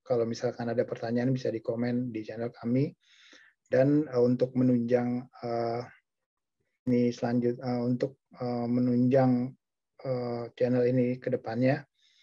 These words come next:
kami harapkan untuk, eh, bisa di-sharing maupun di-like. Apabila ada pertanyaan juga bisa di, apa namanya, ditanyakan langsung di channel,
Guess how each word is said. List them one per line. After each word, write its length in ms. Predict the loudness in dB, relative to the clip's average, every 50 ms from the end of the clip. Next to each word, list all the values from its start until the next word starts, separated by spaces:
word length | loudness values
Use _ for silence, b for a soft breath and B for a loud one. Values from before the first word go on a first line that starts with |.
| b b b b _
kami 240 | -4 0 2 2
harapkan 480 | 4 4 2 2 0 2 0 0 2 0
untuk, 320 | -2 -2 -2 -2 -4 -4
eh, 80 | -4 -4
bisa 240 | -4 -6 -4 -4 -2
di-sharing 560 | -2 -2 -4 -2 -2 -2 0 0 0 2 2
maupun 320 | 0 0 0 -2 -2 -2
di-like. 480 | 0 0 0 0 0 0 0 0 0 -2 _ _ _ _ _ _ _ _ _ _ _ _ _ _ _ _ _ _ _ _ _ -14
Apabila 320 | -8 -8 -6 -4 -4 -4 -4
ada 160 | -4 -6 -6
pertanyaan 400 | -6 -6 -4 -2 0 0 0 0 0 0
juga 320 | -2 -2 -2 -2 -4 -4
bisa 320 | -6 -8 -8 -6 -6 -6
di, 320 | -6 -6 -6 -6 -4 -6 -8
apa 320 | -8 -12 -18 _ -10 -8
namanya, 320 | -6 -4 -4 -4 -6 -6 -6
ditanyakan 800 | -8 -8 -8 -10 -10 -12 -10 -10 -8 -8 -8 -8 -8 -8 -8 -6
langsung 160 | -4 -2 0
di 160 | 0 0 -2
channel, 400 | -4 -8 -6 -4 -2 0 0